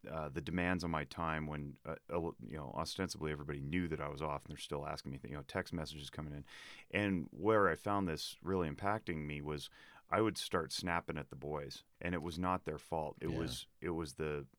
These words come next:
Speaker 1: the damned email, or it was, you know, my inability to separate or just turn it off and kn-, know that it would be there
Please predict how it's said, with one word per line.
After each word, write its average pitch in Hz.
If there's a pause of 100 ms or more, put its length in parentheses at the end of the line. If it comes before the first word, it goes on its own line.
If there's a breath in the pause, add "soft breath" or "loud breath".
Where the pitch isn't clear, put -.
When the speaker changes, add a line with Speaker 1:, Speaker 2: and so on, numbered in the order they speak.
(320)
Speaker 1:
the 73
damned 82
email, 71
or 78
it 78
was, 71
you 76
know, 76
my 82
inability 80
to 69
separate 73
or 78
just 80 (300)
turn 90
it 76
off 76
and 76
kn-, 76
know 92
that 82
it 71
would 73
be 85
there 76